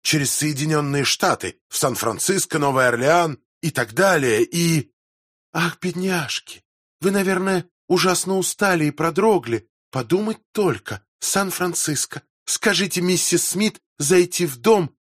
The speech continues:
и обогреться у огня. Я думаю, что найду кое-что на обед для вас». Отец поспешно выбежал, сообщил матери,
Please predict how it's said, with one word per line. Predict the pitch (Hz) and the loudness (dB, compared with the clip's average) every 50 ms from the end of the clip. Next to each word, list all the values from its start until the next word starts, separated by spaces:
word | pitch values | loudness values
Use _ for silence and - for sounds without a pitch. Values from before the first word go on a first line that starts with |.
| _ _ | _ _
и | 190 | 2
обогреться | 190 185 151 175 170 147 175 196 185 - - - 185 | 2 4 4 2 2 2 0 0 0 0 0 2 4
у | 180 | 4
огня. | 175 165 143 135 127 117 104 104 104 - _ _ _ - | 4 2 -2 -4 -4 -4 -2 -4 -6 -10 _ _ _ 0
Я | 143 160 165 | 2 2 4
думаю, | 139 156 165 170 180 180 165 - - _ _ _ - | 4 4 4 6 6 6 6 4 0 _ _ _ -4
что | - - - - 190 | -4 -2 0 2 2
найду | 175 170 170 170 170 147 202 190 - | 4 6 4 4 4 4 2 0 2
кое-что | - - 165 160 143 - - - 190 | 4 4 4 4 2 2 0 2 2
на | 180 180 165 156 | 2 4 2 2
обед | 147 120 127 170 160 127 | 0 2 2 0 0 2
для | 123 160 170 151 139 | 0 0 0 0 0
вас». | 135 127 117 - - - - - _ _ _ _ _ _ _ _ _ _ _ _ _ _ _ _ _ _ _ _ _ _ _ | -2 -4 -6 -6 -6 -8 -8 -10 _ _ _ _ _ _ _ _ _ _ _ _ _ _ _ _ _ _ _ _ _ _ _
Отец | - 98 95 - - - 143 143 127 - - - - _ _ _ _ _ _ | -8 -8 -8 -6 -4 -2 -2 -2 -2 -2 -6 -6 -8 _ _ _ _ _ _
поспешно | - 135 - - - - 143 - - - - 123 | -6 -4 -4 -4 -4 -2 -2 -2 0 -2 -2 0
выбежал, | - 175 185 139 123 113 - 117 113 98 - _ _ | 0 0 0 2 0 -2 0 -2 -2 -4 -6 _ _
сообщил | - - - 165 147 - - - 175 160 156 | -6 -2 0 2 2 2 2 2 2 2 2
матери, | 151 170 202 202 175 - 160 156 143 123 - _ | 2 2 2 0 0 0 -2 -2 -2 -4 -6 _